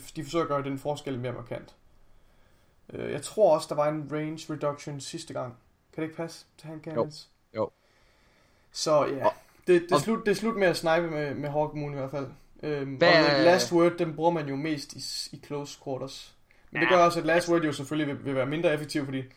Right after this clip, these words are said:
Speaker 1: dens range er jo kortere, det vil sige, du kommer nok til at mærke det mere med en, med en Last Word. Fordi når, når, når, når den der range begynder at nærme sig den max, øh, max range, så, så er den jo endnu dårligere.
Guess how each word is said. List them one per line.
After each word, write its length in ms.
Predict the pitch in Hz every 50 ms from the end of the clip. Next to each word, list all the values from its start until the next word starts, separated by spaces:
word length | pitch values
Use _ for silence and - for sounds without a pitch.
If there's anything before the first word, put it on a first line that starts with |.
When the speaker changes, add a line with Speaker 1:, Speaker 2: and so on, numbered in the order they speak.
| _ _ _ _
Speaker 1:
dens 220 | - 190 185 185 160 160
range 280 | 160 170 175 170 -
er 40 | 135
jo 60 | 139
kortere, 420 | 139 - - 151 143 139 151 151 135
det 60 | 135
vil 100 | 139 135
sige, 140 | - 151 143
du 40 |
kommer 220 | 135 - 143 131 123
nok 140 | 143 156 156
til 100 | - 160
at 80 | 143
mærke 260 | 139 135 147 170 -
det 80 | - 139
mere 160 | 135 139 139
med 100 | 127 123
en, 180 | 120 120 123 120 -
med 100 | 131 123
en 80 | 120
Last 300 | 120 123 151 135 - -
Word. 180 | 135 131 131 127 - _ _ _ _ _ _ _ _ _ _ _ _ _ _ _ _ _ _ _ _ _ _ _ _ _ _ _ _ _ _ _ _ - - _ - - - - - - -
Fordi 200 | - 139 147 151
når, 100 | 139 139
når, 160 | 120 127 143
når, 380 | 139 135 135 139 143 139 135 120
når 140 | 127 143 143
den 140 | 143 151
der 100 | 156 151 143 151
range 260 | 151 160 170 160 -
begynder 320 | - 139 - 160 151 143 135
at 100 | 131 135
nærme 240 | 131 135 139 151
sig 140 | 143 - 139
den 160 | 131 131 127 123 - -
max, 420 | 120 120 131 143 143 - - - -
øh, 340 | 135 131 131 - - 131 -
max 300 | 139 139 143 - - -
range, 180 | 135 131 131
så, 280 | 127 - - - 143 139 -
så 120 | - 143
er 40 | 139
den 80 | 131 123
jo 100 | 120 123
endnu 160 | 131 131 127
dårligere. 320 | 120 123 123 123 127 127